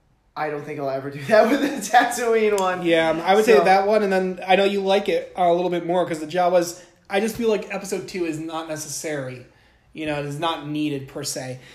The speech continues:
Speaker 2: So, um, I thought it's fine. I think, yeah, I think it's fine, but honestly, meh. Um, favorite nod to the Star Wars Extended Universe?
Speaker 1: Oh,
Speaker 2: You have
Speaker 1: man.
Speaker 2: anything off the top of your head?
Speaker 1: Um,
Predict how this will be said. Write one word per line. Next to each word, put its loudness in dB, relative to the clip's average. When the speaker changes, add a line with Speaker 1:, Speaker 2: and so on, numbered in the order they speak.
Speaker 2:
So, 0
um, 0
I 2
thought 0
it's -2
fine. 0
I -12
think, -10
yeah, -4
I -2
think -4
it's -6
fine, 0
but -2
honestly, -4
meh. 0
Um, 2
favorite 0
nod 0
to -6
the -2
Star 0
Wars 0
Extended -4
Universe? -8
Speaker 1:
Oh, -8
Speaker 2:
You 0
have 4
Speaker 1:
man. 0
Speaker 2:
anything -2
off 2
the -10
top 0
of -6
your -2
head? 0
Speaker 1:
Um, 2